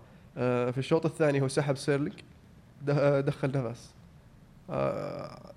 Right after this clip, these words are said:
عطى حرية أكبر لدي بروين، صار دي بروين يتحرك، يجي من اليسار، يخش، يدخل في العمق. آه، وسيلفا دائمًا حر، يروح يمين، يروح يسار، يتقدم، يرجع. عرفت؟ هذا ال-، ال-، ال-، آه،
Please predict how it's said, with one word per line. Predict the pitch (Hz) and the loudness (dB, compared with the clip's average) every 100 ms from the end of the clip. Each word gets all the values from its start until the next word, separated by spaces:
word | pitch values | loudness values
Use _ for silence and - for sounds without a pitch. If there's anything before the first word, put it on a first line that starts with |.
| - - - | -20 -12 2
عطى | 160 160 | 4 6
حرية | 143 151 165 160 | 6 6 6 6
أكبر | 156 147 139 | 6 2 2
لدي | 131 135 147 - - 147 127 135 | 0 -2 -4 -8 -8 -8 -8 -4
بروين، | 143 143 147 170 | -2 2 0 0
صار | 143 | -6
دي | 131 139 | -6 -2
بروين | 143 143 | 0 2
يتحرك، | 139 143 139 147 151 | 0 0 -2 -2 -2
يجي | 139 | -2
من | 139 | -2
اليسار، | 135 127 143 160 - | -2 -2 0 0 -4
يخش، | - 147 135 - | -4 -2 -4 -4
يدخل | 147 - | -4 -4
في | 135 | -2
العمق. | 135 143 - - - - - - | 0 0 -2 -10 -16 -18 -18 -6
آه، | 135 139 139 | 0 0 0
وسيلفا | 139 156 151 143 139 127 127 - - - - - - | -2 0 2 2 0 -2 -6 -10 -12 -18 -20 -20 -14
دائمًا | 156 160 143 131 127 | 2 6 6 4 0
حر، | 147 139 - | 0 -2 -2
يروح | 147 139 131 | -2 -2 -2
يمين، | 131 131 - | -4 -6 -6
يروح | 139 135 | -4 -2
يسار، | 127 131 - | 0 0 0
يتقدم، | 139 143 143 135 135 | -2 -2 0 0 2
يرجع. | 139 135 131 - - - - 135 | 0 0 -8 -10 -20 -20 -14 -2
عرفت؟ | 139 - | -2 4
هذا | 156 156 156 | 6 6 6
ال-، | 147 | 2
ال-، | - 139 107 | -2 -2 -4
ال-، | 95 87 - - - - | -4 -6 -12 -20 -20 -10
آه، | 110 101 | -6 -4